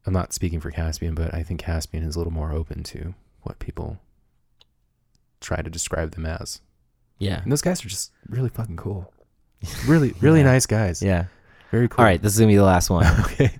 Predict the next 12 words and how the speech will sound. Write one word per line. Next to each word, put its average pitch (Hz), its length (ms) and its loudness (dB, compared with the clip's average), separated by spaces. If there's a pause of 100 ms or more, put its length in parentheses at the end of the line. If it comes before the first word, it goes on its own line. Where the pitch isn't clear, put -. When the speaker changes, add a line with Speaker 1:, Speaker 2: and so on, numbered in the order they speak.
(140)
Speaker 2:
<laughs> - 1300 -10
Um, 87 580 4 (1160)
so 95 340 6
for 101 120 2
those 98 220 6
three 104 140 4
bands, 92 640 0
This 95 180 0
Will 101 80 2
Destroy 95 360 0
You, 85 320 0 (380)
Caspian, 85 720 0